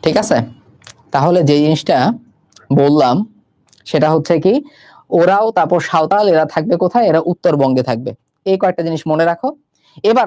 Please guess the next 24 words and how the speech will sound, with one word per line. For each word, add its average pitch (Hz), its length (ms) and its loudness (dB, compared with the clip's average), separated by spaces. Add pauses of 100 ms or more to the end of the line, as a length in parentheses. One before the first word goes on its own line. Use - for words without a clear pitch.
আসো 127 200 -8 (520)
উপজাতি 240 400 0 (100)
সম্পর্কে 233 360 0 (240)
একটা 202 220 -4
জিনিস, 196 180 -4 (220)
আরো 180 160 0
কয়েকটা 202 240 -2
জিনিস 196 140 -6 (100)
মনে 165 180 0
রাখতে 156 260 -6
হবে। 139 180 -4 (480)
যদি 185 240 0 (100)
বলা 226 180 0
হয় 233 120 -6 (160)
জাতিতাত্ত্বিক 233 680 -2 (100)
জাদুঘর 156 440 -2 (260)
কোথায় 208 400 0
অবস্থিত, 160 360 -8 (440)
এটা 185 200 0
কোথায়? 240 280 -6 (380)
এটা 170 200 0
হচ্ছে 190 260 -6 (840)
আমাদের 151 380 0 (360)
চট্টগ্রামে 135 540 -2